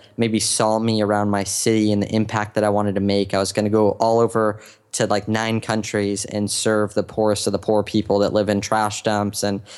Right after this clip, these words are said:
and have never seen white people before and do all this. And they maybe saw that, but I didn't ask for anything.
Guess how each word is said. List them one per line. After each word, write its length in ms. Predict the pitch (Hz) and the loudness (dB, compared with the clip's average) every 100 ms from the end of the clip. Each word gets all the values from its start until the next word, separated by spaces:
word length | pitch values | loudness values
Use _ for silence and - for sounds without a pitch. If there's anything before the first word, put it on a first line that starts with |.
| - - | -20 -6
and 280 | 104 101 104 | -2 0 -2
have 140 | 101 | 0
never 280 | 113 113 117 | 0 2 0
seen 280 | - 113 107 | 0 0 2
white 220 | 107 - | 0 -2
people 380 | 113 104 104 101 | -4 0 0 0
before 300 | - 107 104 | 2 2 2
and 100 | 101 | 2
do 160 | 117 | 2
all 160 | 117 107 | 4 2
this. 380 | 104 98 - - - - - | 2 0 -4 -10 -18 -20 -10
And 200 | - 107 | -2 0
they 80 | 113 | 2
maybe 240 | 127 147 139 | 2 2 0
saw 360 | - 123 131 | 0 2 2
that, 200 | 113 101 | 2 0
but 100 | 104 | 0
I 100 | 101 | 2
didn't 260 | 120 123 110 | 2 0 -2
ask 360 | 107 107 - | -4 -4 -8
for 220 | - 101 95 | -4 -4 0
anything. 560 | 107 113 123 127 139 | 0 0 0 0 -2